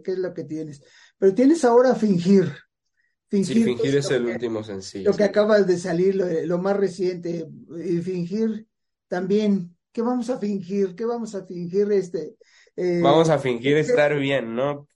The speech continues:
Speaker 1: Sí,
Speaker 2: Casi,
Speaker 1: sí, sí, lo
Speaker 2: casi.
Speaker 1: que importa es exactamente qué vamos a fingir,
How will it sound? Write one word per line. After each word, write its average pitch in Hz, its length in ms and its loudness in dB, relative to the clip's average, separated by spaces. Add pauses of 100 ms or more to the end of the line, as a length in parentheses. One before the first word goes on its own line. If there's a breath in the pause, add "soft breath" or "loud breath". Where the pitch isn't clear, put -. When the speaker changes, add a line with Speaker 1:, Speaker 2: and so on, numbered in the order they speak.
Speaker 1:
Sí, 247 60 4
Speaker 2:
Casi, 247 260 0
Speaker 1:
sí, - 0 -
sí, 233 200 0
lo 233 100 2
Speaker 2:
casi. 202 80 -2
Speaker 1:
que 233 100 -4
importa 240 500 4
es 233 140 2
exactamente 208 800 -6
qué 240 100 -2
vamos 277 300 -4
a 208 120 -8
fingir, 190 520 -8